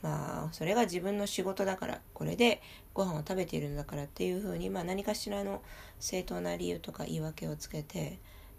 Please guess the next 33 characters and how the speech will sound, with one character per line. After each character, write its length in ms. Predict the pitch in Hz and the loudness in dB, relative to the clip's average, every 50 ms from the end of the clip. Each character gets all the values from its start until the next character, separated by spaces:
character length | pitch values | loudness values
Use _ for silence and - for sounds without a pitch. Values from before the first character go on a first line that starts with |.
| - | -8
え 60 | - | -4
ー、 520 | - 160 151 151 151 156 165 180 175 185 190 - - - - - | -2 -2 -2 -2 -2 -4 -4 -6 -8 -10 -10 -12 -14 -16 -14 -4
や 100 | - 165 | 0 0
り 100 | 160 170 | 2 2
過 140 | 170 - - | 0 -2 -2
ご 120 | - 196 190 | -2 -2 -2
し 80 | - | -2
て 100 | - - | -2 -2
い 100 | 147 - | 0 0
る 240 | - - - 151 - | 0 -2 -2 -2 -2
の 120 | 147 160 | -2 -2
が 100 | 170 175 | -2 -2
ほ 140 | 175 170 151 | -2 -2 -2
と 160 | 151 - 190 | -2 -2 -2
ん 40 | 180 | -2
ど 100 | 156 143 | -2 -2
で 80 | 139 143 | -2 -2
は 80 | 143 | -2
な 120 | 147 151 151 | -2 -2 -2
い 60 | 147 | -2
か 100 | - 151 | -4 -4
と 240 | - - - - - - - - - - - - - - | -4 -2 -4 -4 -4 -8 -14 -16 -16 -16 -16 -16 -14 -8
想 160 | - - 170 | -4 -2 0
像 120 | 165 165 | 0 0
で 140 | 160 160 156 | 0 -2 -2
き 80 | - 165 | -2 -4
る 100 | 165 156 | -4 -4
わ 80 | - | -6
け 80 | - - | -6 -8
で 100 | 175 165 | -6 -6
す 100 | - - | -6 -6
よ 100 | 175 175 | -6 -6
ね。 160 | 180 202 220 | -8 -8 -10